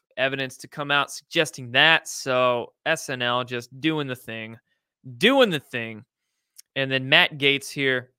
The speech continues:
going on to him, writing an op-ed for the Washington Examiner today, saying, "The swamp is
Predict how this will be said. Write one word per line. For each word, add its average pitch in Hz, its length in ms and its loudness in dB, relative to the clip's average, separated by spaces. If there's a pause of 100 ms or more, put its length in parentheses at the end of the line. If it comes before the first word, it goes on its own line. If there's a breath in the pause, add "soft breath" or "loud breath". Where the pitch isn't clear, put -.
(1080)
going 143 240 0
on 135 140 4
to 123 60 -2
him, 135 360 0 (360 soft breath)
writing 170 320 4
an 165 160 -2
op-ed 135 760 2 (120)
for 151 300 -2
the 135 100 -2
Washington 147 640 0
Examiner 127 680 0
today, 110 340 -8
saying, 131 360 -6
"The 117 80 -14
swamp 165 640 -4
is 143 180 -8